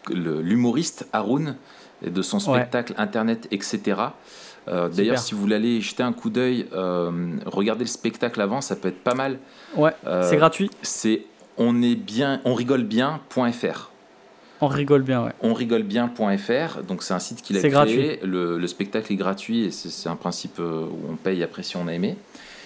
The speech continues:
Speaker 1: Et, euh, vous pouvez regarder, donc c'est vraiment su-, sur la thématique d'Internet et de, de tout l'univers qui, qui, qui s'y rattache.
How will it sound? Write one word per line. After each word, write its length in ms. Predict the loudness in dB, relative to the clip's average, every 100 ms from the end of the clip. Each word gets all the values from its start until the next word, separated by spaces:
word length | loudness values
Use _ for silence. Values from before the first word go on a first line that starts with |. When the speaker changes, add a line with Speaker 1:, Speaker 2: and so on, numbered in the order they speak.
| -16 -2
Speaker 1:
Et, 160 | 0 2
euh, 500 | 2 0 0 -2 -4
vous 120 | -8
pouvez 240 | -14 -2 0
regarder, 480 | 2 0 0 0
donc 180 | 0 -2
c'est 120 | -4 -2
vraiment 220 | 0 0
su-, 160 | -4 -12 -16 -14 -14 -14
sur 180 | -6 0
la 100 | 0
thématique 480 | 2 2 2 0 -2
d'Internet 580 | -2 0 0 0 -2 -4
et 60 | -10
de, 140 | -8
de 140 | -8 -8
tout 200 | -2 2
l'univers 420 | 2 2 0 -2
qui, 220 | -10 -10
qui, 180 | -10 -16
qui 140 | -10
s'y 140 | -6 -4
rattache. 440 | -2 -2 -4 -6